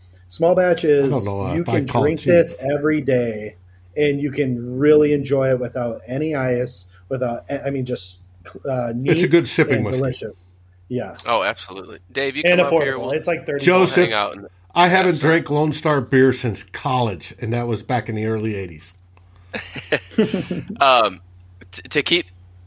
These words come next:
Speaker 3: man, I just wish we could keep talking about all this stuff for hours. Um,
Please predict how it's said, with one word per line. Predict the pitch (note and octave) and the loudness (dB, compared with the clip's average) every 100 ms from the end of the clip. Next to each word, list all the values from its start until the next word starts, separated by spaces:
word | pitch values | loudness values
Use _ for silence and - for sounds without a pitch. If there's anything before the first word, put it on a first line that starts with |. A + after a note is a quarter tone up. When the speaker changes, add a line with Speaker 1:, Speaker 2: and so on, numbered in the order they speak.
| - - | -20 -8
Speaker 3:
man, | A2 G2+ F#2+ | 0 0 2
I | A2+ | 0
just | C3 G#2 G#2 | -2 -8 -8
wish | G2 - - - - - - - | -8 -10 -14 -20 -20 -20 -20 -20
we | A#2 C3+ | -12 -10
could | A2+ | -8
keep | - G2 | -8 -6
talking | F2+ F2+ | -6 -6
about | F#2 F#2 | -8 -6
all | F#2 | -8
this | F2+ | -10
stuff | - F#2 | -12 -12
for | - F#2 | -10 -8
hours. | F2+ F2 F2+ - - - - | -6 -8 -8 -12 -14 -20 -14
Um, | - B2+ A2+ G2 | 0 4 4 2